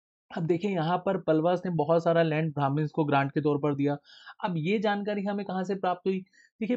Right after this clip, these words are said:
पलवास के समय में जो लैंड रिकॉर्ड्स हैं वो कॉपर प्लेट पर इंस्क्राइब करवाए जाते थे, और इसी वजह से हम जान पाए कि इन्होंने बहुत सारा लैंड ब्राह्मण्स को as a ग्रांट के तौर पर दिया था।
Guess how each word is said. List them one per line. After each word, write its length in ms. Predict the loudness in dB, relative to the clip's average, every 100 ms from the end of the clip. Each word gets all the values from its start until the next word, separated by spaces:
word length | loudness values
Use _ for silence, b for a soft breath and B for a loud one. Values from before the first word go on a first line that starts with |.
| 0
पलवास 440 | 4 4 4 2 2
के 120 | -2
समय 260 | -2 -2 -2
में 120 | 0
जो 100 | 2
लैंड 320 | 2 0 0
रिकॉर्ड्स 400 | -2 -2 -2 -4
हैं 100 | -4
वो 180 | -2 -4 2
कॉपर 300 | 2 2 -2
प्लेट 280 | 0 0 0
पर 100 | 0
इंस्क्राइब 480 | 0 2 4 4 2
करवाए 260 | 4 4 4
जाते 260 | 2 0
थे, 120 | -2
और 260 | -2 2 2
इसी 200 | 2 0
वजह 200 | 0 0
से 120 | 0
हम 160 | 0 2
जान 220 | 2 0
पाए 200 | 0 -2
कि 140 | -2 -2
इन्होंने 240 | -2 -2
बहुत 300 | -2 2 2
सारा 200 | 4 2
लैंड 260 | 2 0 -2
ब्राह्मण्स 400 | -2 -2 -4 0
को 120 | 0
as 140 | 2
a 100 | 2
ग्रांट 220 | 2 0 0
के 140 | 0
तौर 160 | 0 0
पर 180 | -2
दिया 200 | 0 -2
था। 200 | -2 -10